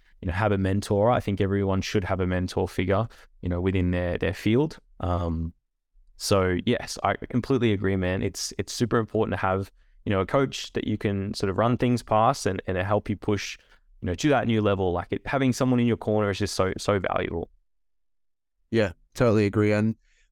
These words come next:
Speaker 2: one thing I think is <clears throat> interesting about what you said there too is that,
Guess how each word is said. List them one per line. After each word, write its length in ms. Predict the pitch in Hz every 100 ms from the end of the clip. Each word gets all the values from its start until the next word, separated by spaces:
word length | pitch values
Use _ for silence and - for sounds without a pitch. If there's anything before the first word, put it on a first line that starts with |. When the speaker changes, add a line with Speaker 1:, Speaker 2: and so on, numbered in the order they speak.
| -
Speaker 2:
one 220 | 143 156
thing 200 | 147 135
I 80 | 127
think 260 | 143 120
is 260 | 123 113 - - -
<clears throat> 200 | 139 -
interesting 420 | 160 151 123 131
about 200 | 117 117
what 120 | 117
you 60 | 110
said 240 | - 120
there 160 | 113 104
too 300 | - 120 113
is 120 | 107
that, 260 | 110 101